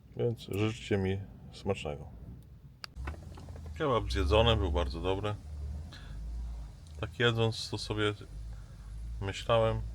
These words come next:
ile mostów jest jeszcze w stronę morza. I policzyłem, jeśli dobrze policzyłem, to jest siedem, w tym chyba jeden kolejowy, ten Cztery-, Czczewski. Czyli tak naprawdę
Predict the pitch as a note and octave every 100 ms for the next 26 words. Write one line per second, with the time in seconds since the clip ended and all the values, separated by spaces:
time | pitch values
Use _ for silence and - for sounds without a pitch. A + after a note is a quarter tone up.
0 | - B2 C3+ A#2+ A2+ - - G#2+ A2+ B2
1 | - B2 A2+ G#2 G#2 G#2+ - G#2 - G2+
2 | G2 G2 G2+ - - - - - - -
3 | - - - - - - - - - A2+
4 | F2+ E2 D#2+ D#2 - - - - A2 A2+
5 | G#2+ - A#2 A#2 B2+ A2+ G2+ - G#2+ G#2+
6 | G#2+ G#2 G2+ G2 G#2+ G2 F#2 F2 - A2
7 | A2+ C3 B2+ - F#2+ G2 F#2+ F#2+ F#2 F#2+
8 | F#2+ F2+ F2+ E2+ E2+ - - - G2+ G2
9 | F2+ - - F#2+ G2+ - D3 D#3+ - -
10 | - - - - - - - - - -
11 | - - - - - - - - - -
12 | - - - C#3+ D3+ D3 - - B2+ A#2
13 | G#2 G2 G#2 G#2+ G#2+